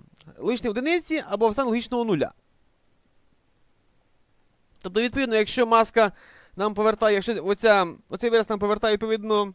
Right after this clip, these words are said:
true, тоді ми, відповідно, ставимо логічну одиницю. А якщо ця, цей вираз повертає нам false, ми ставимо логічний нуль. І все. А далі ми, відповідно, відповідно, займаємося так званим многодріганням. Тобто, що далі відбувається, ми, відповідно,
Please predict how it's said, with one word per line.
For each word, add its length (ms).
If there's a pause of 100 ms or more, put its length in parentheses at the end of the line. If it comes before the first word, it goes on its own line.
(100)
true, 240 (1900)
тоді 280
ми, 100
відповідно, 420
ставимо 560
логічну 420
одиницю. 420 (960)
А 140
якщо 260
ця, 420
цей 120
вираз 140
повертає 400
нам 160
false, 340
ми 120
ставимо 200
логічний 260
нуль. 160 (280)
І 80
все. 180
А 40
далі 160
ми, 60
відповідно, 320 (640)
відповідно, 580 (520)
займаємося 560
так 140
званим 260
многодріганням. 800
Тобто, 260
що 180
далі 180
відбувається, 520
ми, 60
відповідно, 760